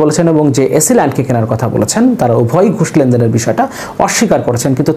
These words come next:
তাদের নাকের ডগায় কিভাবে ভূমিদস্যু জমিগুলো দখল করেছেন, সরকারি খাস জমিতে একের পর এক স্থাপনা নির্মাণ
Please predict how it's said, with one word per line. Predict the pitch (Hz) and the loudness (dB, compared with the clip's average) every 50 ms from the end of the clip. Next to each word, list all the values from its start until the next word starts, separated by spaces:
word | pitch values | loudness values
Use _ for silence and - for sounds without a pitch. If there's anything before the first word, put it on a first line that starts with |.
| - | 0
তাদের | 147 147 151 160 156 151 139 | 0 0 2 2 2 2 0
নাকের | 139 139 - 160 139 123 123 | 0 0 -2 -2 0 2 0
ডগায় | 151 151 170 175 151 117 110 117 - - - - - - - - - - | 2 2 2 2 2 2 0 -2 -6 -10 -16 -18 -18 -18 -20 -18 -2 0
কিভাবে | 190 180 151 185 196 180 160 143 139 139 - - - - - - - - - - - - - - - - - 135 139 | 2 2 2 2 2 2 2 0 0 -2 -8 -14 -14 -14 -12 -12 -12 -12 -14 -16 -16 -18 -18 -18 -18 -6 0 2 4
ভূমিদস্যু | 170 202 214 220 190 202 190 - - - 226 180 135 113 - 127 131 - - - - - - - - - - - 151 127 | 6 6 6 6 6 4 4 2 2 2 2 2 2 0 -2 -6 -8 -10 -10 -12 -14 -14 -16 -16 -14 -14 -4 -2 0 2
জমিগুলো | 160 175 170 170 156 160 151 151 127 160 | 4 4 4 4 4 4 2 2 2 0
দখল | 151 - 196 180 170 165 | 0 0 0 0 0 0
করেছেন, | 143 131 - 143 127 131 131 - | -2 0 0 0 0 0 0 0
সরকারি | - 151 135 135 127 127 - | -2 -2 0 -2 -2 0 0
খাস | - 170 165 143 135 | -2 0 0 0 0
জমিতে | 151 135 131 127 131 127 120 - - - - - - - - - - - - 175 | 2 0 2 2 2 0 0 0 -2 -8 -14 -16 -18 -18 -18 -18 -14 -6 -6 -6
একের | 185 - 202 180 175 - - | 0 2 2 2 2 2 0
পর | 151 139 - - 139 135 127 | 0 0 0 0 0 0 0
এক | 123 131 - | 0 -2 -4
স্থাপনা | - 156 143 - 156 143 139 131 | -4 -4 -2 0 0 2 2 2
নির্মাণ | 127 123 123 123 120 | 2 2 2 0 0